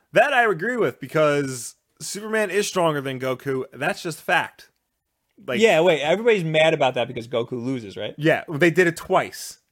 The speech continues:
Speaker 1: and both times they said, like, "It's Superman.
Speaker 2: Go-
Speaker 1: Here's all of our work."
Speaker 2: Goku is also a child.
Speaker 1: Yeah, Goku's
Speaker 2: <laughs>
Speaker 1: an idiot.
Speaker 2: Goku, yeah, Goku's not a smart. He's very
Speaker 1: Yeah.
Speaker 2: powerful, but he's not smart.
Speaker 1: Like,
Speaker 2: I've seen ones where Goku wins, and I'm like,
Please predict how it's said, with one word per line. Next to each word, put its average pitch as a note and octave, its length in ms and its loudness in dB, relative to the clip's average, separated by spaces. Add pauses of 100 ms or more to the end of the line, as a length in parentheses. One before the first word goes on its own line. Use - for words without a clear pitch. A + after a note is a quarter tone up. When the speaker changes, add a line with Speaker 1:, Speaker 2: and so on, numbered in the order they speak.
Speaker 1:
and C#3 160 -8
both D#3+ 220 4
times C3 480 -6
they B2 120 -6
said, A#2+ 460 -6 (560)
like, C3+ 180 -2
"It's C3 160 -4
Superman. G#2+ 640 -10
Speaker 2:
Go- D#3 220 2
Speaker 1:
Here's G#3+ 160 0 (100)
all F3+ 340 8
of E3 100 2
our F3 180 8
work." D#3+ 640 2 (180)
Speaker 2:
Goku F#3+ 480 2
is E3+ 100 0
also C#3+ 400 -2
a A#2 60 -2
child. - 580 -10
Speaker 1:
Yeah, A#2+ 220 -4
Goku's D#3+ 480 -2 (300)
Speaker 2:
<laughs> - 140 -6
Speaker 1:
an G3+ 200 2 (140)
idiot. E3 600 -12 (360)
Speaker 2:
Goku, D#3+ 300 2
yeah, D#3+ 180 2
Goku's D#3+ 400 -4
not C3 280 -4
a B2 60 -10
smart. C3 420 -10 (120)
He's D#3 320 -8
very D3+ 280 4
Speaker 1:
Yeah. D#3 80 -6
Speaker 2:
powerful, C3+ 440 -2
but A2+ 120 -8
he's A2+ 180 -10
not A2 220 -14
smart. - 300 -18 (880)
Speaker 1:
Like, C3+ 200 -2
Speaker 2:
I've F3+ 120 2
seen E4+ 220 0
ones A3+ 220 2
where D3+ 160 2
Goku C3+ 340 0
wins, G#2+ 260 -8
and A2+ 100 -12
I'm G#2 80 -10
like, G2+ 140 -12